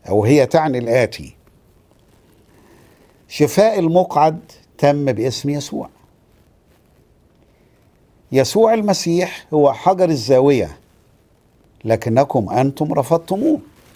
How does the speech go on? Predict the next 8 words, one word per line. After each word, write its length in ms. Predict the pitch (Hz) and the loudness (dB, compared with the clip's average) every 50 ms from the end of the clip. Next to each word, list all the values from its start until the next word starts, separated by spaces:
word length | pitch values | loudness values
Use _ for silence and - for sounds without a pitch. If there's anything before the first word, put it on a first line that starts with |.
| - _ _ _ _ _ _ _ _ _ _ _ _ _ _ _ _ _ _ _ _ _ _ _ _ _ _ - | -20 _ _ _ _ _ _ _ _ _ _ _ _ _ _ _ _ _ _ _ _ _ _ _ _ _ _ -4
والخلاص 960 | 110 127 175 226 220 - - 180 165 156 151 156 165 170 160 - - - - | 0 0 0 0 0 0 0 2 2 4 2 2 2 0 -2 -8 -12 -14 -12
باسم 480 | 127 117 113 113 151 160 - - - 127 | -12 -10 -6 -4 -4 -4 -4 -4 -6 -6
يسوع 520 | 127 120 113 110 - - 160 170 160 131 | -6 -6 -6 -6 -6 -4 -2 -2 -2 -2
المسيح 640 | 123 113 104 104 98 - - 117 117 113 104 - - | -4 -4 -6 -8 -10 -10 -10 -10 -10 -10 -10 -12 -16
وحده. 320 | 101 90 - - - - - - _ _ _ _ _ _ _ _ _ _ _ _ _ _ _ _ _ _ _ _ _ _ _ _ _ _ _ _ _ _ _ _ _ _ _ _ - | -18 -18 -18 -18 -20 -20 -20 -20 _ _ _ _ _ _ _ _ _ _ _ _ _ _ _ _ _ _ _ _ _ _ _ _ _ _ _ _ _ _ _ _ _ _ _ _ -10
وبعدين 400 | 123 110 104 107 117 165 170 156 | -6 -6 -4 -2 0 0 0 0
يختم 380 | 143 170 180 - - - 123 117 | -2 -2 -4 -4 -6 -6 -6 -4
الرسول 600 | - 113 113 - - - 147 147 139 139 - | -4 -6 -6 -8 -6 -6 -4 -4 -4 -6 -10